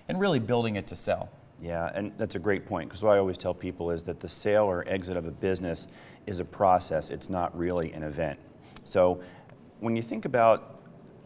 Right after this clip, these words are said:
Speaker 2: a lot of buyers, I know from my experience, want to just maximize valuation. Um, is that a realistic goal?
Speaker 1: Well, i-, in, from a sell side perspective, um,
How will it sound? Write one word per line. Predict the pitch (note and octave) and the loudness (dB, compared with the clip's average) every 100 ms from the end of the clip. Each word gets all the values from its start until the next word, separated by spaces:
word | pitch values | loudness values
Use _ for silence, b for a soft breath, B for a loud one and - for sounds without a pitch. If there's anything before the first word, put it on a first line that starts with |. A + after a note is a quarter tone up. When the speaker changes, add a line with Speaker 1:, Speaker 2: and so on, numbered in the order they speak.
| - | -6
Speaker 2:
a | |
lot | G#2+ G#2+ | 2 2
of | F#2+ | 4
buyers, | G2+ G2+ F#2+ F#2 | 4 6 4 0
I | E2+ | -4
know | F2+ F#2 | -2 -4
from | F2+ F2+ | -4 -6
my | F2 F2 D#2+ | -6 -6 -8
experience, | - - F#2 F2+ F2 E2 - B B - | -14 -12 -6 -4 -4 -8 -14 B B -6
want | G#2+ - | -6 -6
to | G#2 | -6
just | G2 - | -6 -2
maximize | G2 F#2 F2+ F2+ F2 E2+ | 0 0 0 -4 -2 -2
valuation. | E2+ E2+ E2 D#2 D2 D#2+ D2+ D2+ | 0 0 0 -4 -6 -8 -10 -12
Um, | D2+ D#2 D#2 D2 - - - - - | -10 -8 -8 -10 -18 -20 -20 -20 -10
is | G#2 | -8
that | E3+ | -6
a | |
realistic | A#2+ B2+ B2 - | -4 -4 -6 -10
goal? | F#2 G#2 G#2+ - - B B B B B B B B - - - | -10 -10 -14 -20 -20 B B B B B B B B -20 -20 -12
Speaker 1:
Well, | C3+ C3 B2 A#2 B B B B B B B | 2 6 6 2 B B B B B B B
i-, | C3+ | -2
in, | C3 C3+ B2+ | 0 0 0
from | - D#3 C3+ | 0 0 0
a | A#2 | 0
sell | - C3+ C#3+ | 2 4 4
side | - D3+ C#3 | 4 4 2
perspective, | D3+ C#3 - C#3 C#3 D3 C#3 - - b b b | -4 -4 2 2 2 -6 -6 -12 -20 b b b
um, | A#2 A2+ A2 | 0 4 4